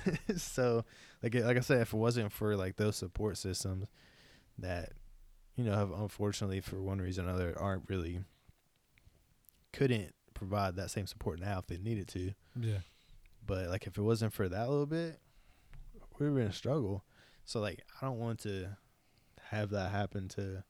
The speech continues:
Speaker 1: to my
Speaker 2: Yeah.
Speaker 1: kids or anything like that, so.
Speaker 2: Yeah, and for me, like, for me, I want, like, I've spent so much of my life doing what I don't wanna do. And that's one reason I haven't gone to college yet, is because I know my heart wouldn't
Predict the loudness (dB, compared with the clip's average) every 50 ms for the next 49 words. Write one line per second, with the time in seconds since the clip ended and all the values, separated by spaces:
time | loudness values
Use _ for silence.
0 | _ _ _ -20 -20 -20 -20 -14 -8 -4 -2 0 0 0 0 -2 -4 -4 -4 -6
1 | -8 -8 -8 -8 -8 -8 -8 -8 -8 -8 -8 -8 -8 -8 -8 -8 -8 -10 -12 -16
2 | -12 -8 -6 -6 -4 -6 -6 -8 -10 -10 -6 -4 -2 0 0 2 0 0 -2 -4
3 | -4 -2 0 2 4 4 2 2 2 2 4 4 4 4 2 2 0 -4 -10 -18
4 | -20 -20 -20 -20 -20 -20 -20 _ _ _ _ -4 -4 0 0 0 0 -2 -2 -2
5 | -2 0 0 2 2 4 4 4 4 4 2 2 4 4 4 6 4 4 2 2
6 | 0 0 0 2 2 2 2 0 0 0 0 0 0 0 -2 -2 -2 -4 -6 -6
7 | -6 -8 -8 -8 -8 -8 -8 -10 -12 -16 -12 -6 -4 -2 0 2 4 4 4 4
8 | 4 2 2 0 2 2 0 0 -2 -2 -4 -4 -4 -6 -8 -6 -4 -4 -4 -4
9 | -4 -6 -8 -8 -8 -8 -8 -6 -4 -4 -4 -4 -6 -6 -4 -4 -4 -4 -2 -2
10 | -2 -2 -2 -2 -4 -4 -4 -4 -4 -6 -6 -8 -10